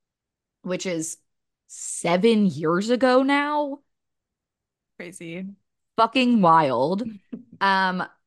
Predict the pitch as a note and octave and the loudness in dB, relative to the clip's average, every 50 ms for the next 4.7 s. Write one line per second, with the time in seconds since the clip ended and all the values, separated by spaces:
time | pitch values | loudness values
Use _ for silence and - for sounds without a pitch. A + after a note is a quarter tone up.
0 | _ _ G3+ G#3 A3 A#3+ B3+ D#4+ D#4 C4+ C4 C4 C4+ B3+ B3 - B3+ A#3 A3 G#3 | _ _ 2 2 2 2 0 -2 -2 0 0 0 0 -2 -4 -6 -6 -6 -6 -6
1 | G3 F3+ - _ - F#3 F3+ F3+ F3+ F3+ F#3 G3 G3+ G#3+ A#3 C4 C#4+ - - _ | -8 -8 -12 _ -10 -8 -8 -8 -6 -6 -6 -6 -4 -4 -4 -4 -6 -8 -12 _
2 | - A3 G#3+ G#3+ - A3 G#3+ G#3+ - - F#3 F3 F#3 F#3 F#3 F#3 F#3 G3 - - | -10 -8 -8 -8 -8 -8 -8 -8 -10 -10 -10 -8 -6 -6 -6 -6 -6 -8 -8 -12
3 | - - G3+ G3 F#3 F3 F#3+ F#3+ - - F#3+ F3+ G3 G3 G#3 G#3 G3+ G3 G3 F#3 | -12 -10 -6 -4 -4 -2 -2 -4 -4 -6 -6 -8 -4 -4 -4 -4 -2 0 0 0
4 | F3+ F3+ - - F3 F3+ F3+ F3+ F3 F3 E3+ F3 E3+ | -2 -4 -8 -6 -2 -2 -2 0 -2 -4 -6 -6 -6